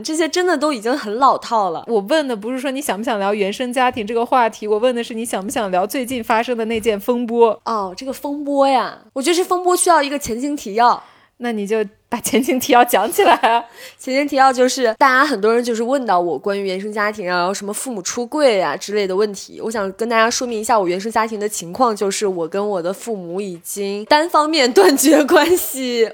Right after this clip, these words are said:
Speaker 1: 四年了，再也没有联系了。所以就是大家会问说这个什么父母出柜的事情，我根本就柜子已经被我打碎了，<laughs> 就是咱们家也没有了，咱们就是也没有地方安置衣柜让我躲藏了，就是我不存在这个问题。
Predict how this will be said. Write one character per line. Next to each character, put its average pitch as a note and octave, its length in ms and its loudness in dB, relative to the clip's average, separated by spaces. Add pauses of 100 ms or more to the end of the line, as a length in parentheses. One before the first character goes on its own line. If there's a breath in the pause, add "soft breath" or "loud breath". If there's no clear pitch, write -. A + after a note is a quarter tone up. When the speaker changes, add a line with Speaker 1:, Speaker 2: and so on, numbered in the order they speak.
Speaker 1:
四 - 300 -4
年 F#3+ 260 -2
了， E3 160 -14 (160)
再 C#4+ 200 4
也 G#3 40 2
没 F#3+ 100 -4
有 E3+ 140 -2
联 C#3+ 160 -6
系 - 160 -8
了。 B2 120 -10 (600)
所 - 200 2
以 B3 220 0
就 G#3 160 0
是 G#3+ 240 0
大 A#3+ 180 -4
家 A#3+ 480 2
会 A#3 220 2
问 A#3 260 2
说 A3+ 300 0
这 A3+ 100 -6
个 G#3 120 -2
什 G3 100 -8
么 G3 100 -4
父 B3 140 -10
母 G#3+ 80 -8
出 B3 220 -4
柜 C4+ 120 6
的 A3+ 80 2
事 G#3 140 -8
情， F#3+ 160 -4
我 F3+ 180 -4
根 A3 160 -6
本 G#3 120 -4
就 G3 160 -2
柜 D4 280 2
子 A3+ 120 -8
已 G3+ 60 -6
经 A3+ 180 -2
被 C4+ 80 4
我 C4+ 120 6
打 C4+ 200 4
碎 C4+ 380 4
了， A3+ 160 2
<laughs> D4+ 100 4
就 E4+ 200 6
是 C#4 200 2
咱 A3 180 4
们 C#4 100 -4
家 D#4 280 6
也 C4 100 2
没 A3+ 200 2
有 C4 240 4
了， C4 200 4
咱 A#3 180 -2
们 C4+ 220 2
就 D#4+ 160 -2
是 C4 160 -6 (240 loud breath)
也 C4 100 2
没 A3+ 140 -2
有 D4 160 6
地 C#4 180 -4
方 A#3+ 200 4
安 C4+ 240 0
置 C4+ 160 -4
衣 A#3 200 -8
柜 A#3+ 200 6
让 A#3 160 6
我 A#3 100 4
躲 G#3+ 220 -2
藏 E3 340 -10
了， E3+ 180 -6
就 G#3+ 120 -10
是 A3+ 80 -4
我 F#3 80 -2
不 A3 100 -10
存 F#3+ 220 -10
在 A#3 180 0
这 F#3 80 -4
个 E3+ 80 -8
问 E3 140 -6
题。 - 200 -20